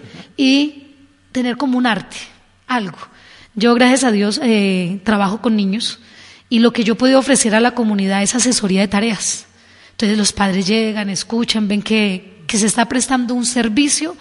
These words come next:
a la comunidad, y es un poco más para que la gente se rompa el esquema religión, rompa el esquema ya ustedes, rompa el esquema. Entonces eso ayuda mucho. Yo he llegado a esa conclusión, que se necesitan esas tres cosas.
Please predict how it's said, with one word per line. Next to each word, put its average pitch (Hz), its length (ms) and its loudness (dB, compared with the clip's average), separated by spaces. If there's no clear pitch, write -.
a 226 80 0
la 214 120 2
comunidad, 208 600 0
y 233 100 0
es 220 140 -2
un 226 80 0
poco 240 240 -6
más 226 400 0
para 226 200 -2
que 220 120 -8
la 185 100 -4
gente 190 320 -4
se 190 300 -8
rompa 269 360 4
el 277 80 4
esquema 226 380 2
religión, 220 580 2
rompa 233 360 4
el 247 60 4
esquema 226 380 0
ya 214 120 -2
ustedes, 233 560 -4
rompa 214 280 0
el 226 60 0
esquema. 208 420 -2
Entonces 233 320 -2
eso 226 240 -2
ayuda 214 260 -6
mucho. 190 360 -8
Yo 262 200 4
he 269 120 6
llegado 277 360 2
a 226 60 2
esa 208 180 0
conclusión, 185 580 -4
que 214 140 -2
se 208 100 0
necesitan 196 460 -2
esas 202 180 -4
tres 202 220 -8
cosas. - 480 -12